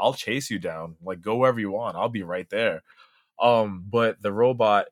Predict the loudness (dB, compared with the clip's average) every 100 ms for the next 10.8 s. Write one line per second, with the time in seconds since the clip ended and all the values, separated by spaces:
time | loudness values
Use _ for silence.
0 | -6 -2 0 0 -6 -4 -2 -2 -2 -4
1 | -6 -10 -12 -8 0 0 0 -6 -12 -6
2 | -4 -4 -4 -4 0 0 0 -2 -14 -12
3 | -10 -12 -10 -8 -6 -6 -4 -2 -4 -6
4 | -6 -4 -4 -4 -4 -2 -2 -8 -6 -6
5 | -6 _ _ _ _ _ 0 2 0 -4
6 | -6 -2 0 0 -4 -12 -8 -6 -6 -6
7 | 0 2 4 0 -2 -6 -8 -10 -10 -6
8 | -6 -6 -6 -6 -6 -4 -2 -2 -2 -8
9 | -8 -16 -20 _ _ _ _ _ -8 -2
10 | -2 -2 -4 -2 -2 -2 -6 -12